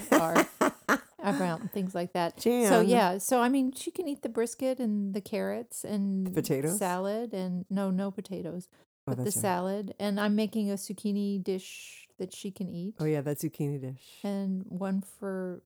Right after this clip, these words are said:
Speaker 2: 'cause my cousin doesn't eat a lot of things either, so they can have that. And,
Speaker 1: And what's
Speaker 2: uh,
Speaker 1: for dessert?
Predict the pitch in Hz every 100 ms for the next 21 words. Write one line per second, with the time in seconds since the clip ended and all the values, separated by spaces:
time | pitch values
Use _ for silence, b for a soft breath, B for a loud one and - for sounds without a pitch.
0 | - 180 226 220 196 208 202 196 185 -
1 | _ _ - 190 180 165 170 165 165 170
2 | 165 - 190 190 175 180 - 185 185 190
3 | 190 180 - 180 202 262 - 208 196 190
4 | 170 220 220 175 165 175 - -